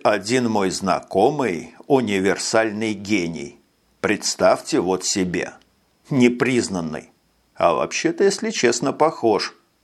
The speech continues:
И людей он сторонится, наверное, потому, что ему с нами, серыми мышатами, разговаривать не о чем. Ишь ты, гений!» Ну да, конечно, понять, принять это трудно.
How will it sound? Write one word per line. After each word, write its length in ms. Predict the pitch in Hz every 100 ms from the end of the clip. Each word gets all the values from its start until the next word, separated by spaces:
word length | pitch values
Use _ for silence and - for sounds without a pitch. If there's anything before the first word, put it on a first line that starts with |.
| _ _
И 120 | -
людей 460 | 101 98 92 113 160
он 100 | 151
сторонится, 720 | - 139 131 139 131 120 120
наверное, 520 | 110 113 117 120 110
потому, 680 | 110 101 113 98 117 147 95 -
что 200 | - -
ему 220 | 90 101
с 140 | 98 113
нами, 340 | 123 120 95
серыми 480 | 80 120 117 104 98
мышатами, 720 | 95 90 - 123 - 101 98 -
разговаривать 800 | 104 98 107 120 113 90 82 82
не 200 | 113 98
о 100 | 82
чем. 300 | 80 76 73 _ _ _ _ _ _
Ишь 280 | - - -
ты, 280 | - 123 - _ -
гений!» 680 | 113 107 110 92 80 - - _ _ _ _ -
Ну 260 | 85 117
да, 300 | 156 147 143
конечно, 840 | 143 147 139 110 101 - 98 87 80 - - -
понять, 800 | 98 85 87 110 143 139 - -
принять 540 | 95 98 90 104 117
это 200 | 120 -
трудно. 680 | - 123 131 113 90 - -